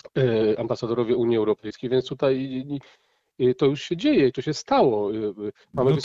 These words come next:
Speaker 2: tak, ale jest
Speaker 1: przedstawiciela
Speaker 2: jednak,
Speaker 1: do spraw
Speaker 2: jednak
Speaker 1: wspólnej polityki zagranicznej Josefa Borrella, więc <laughs> to
Speaker 2: No tak, ale
Speaker 1: jakby
Speaker 2: to jest, to nie jest dosłownie, y, szef dyplomacji unijnej. Ja mówię o tych tendencjach, które są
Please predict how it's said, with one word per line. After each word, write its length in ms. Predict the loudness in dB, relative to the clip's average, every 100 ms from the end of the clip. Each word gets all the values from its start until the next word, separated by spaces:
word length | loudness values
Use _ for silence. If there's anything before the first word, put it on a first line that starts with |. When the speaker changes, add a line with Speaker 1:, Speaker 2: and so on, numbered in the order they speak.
| 0
Speaker 2:
tak, 60 | 2
ale 180 | 2 4
jest 100 | 2 0
Speaker 1:
przedstawiciela 200 | 0 0
Speaker 2:
jednak, 220 | 0 0
Speaker 1:
do 60 | -2
spraw 160 | -2 0
Speaker 2:
jednak 160 | 2 2
Speaker 1:
wspólnej 180 | 2
polityki 580 | 2 0 -2 -8 -8 -12 -12 _
zagranicznej 580 | -4 0 0 -2 -2 0
Josefa 360 | 0 0 -2 0
Borrella, 420 | 2 4 4 2
więc 280 | 0 -4 -2
<laughs> 120 | 0
to 140 | 0 -2 -8 -2
Speaker 2:
No 120 | 0
tak, 160 | 2 0 2
ale 0 |
Speaker 1:
jakby 180 | 2 2
Speaker 2:
to 60 |
jest, 260 | 0 -2 -4 -4 -2
to 100 | -2
nie 160 | -2 -2
jest 180 | -2 -2
dosłownie, 520 | -2 0 0 2 0
y, 680 | 0 -2 -2 -2 -2 -4 -4
szef 240 | -2 0
dyplomacji 480 | 0 0 -2 0 0
unijnej. 400 | 0 2 0 -2
Ja 100 | 0
mówię 180 | 0 0
o 40 |
tych 160 | 0 0
tendencjach, 480 | 0 0 0 -2 -2
które 240 | -2 -2
są 280 | 0 0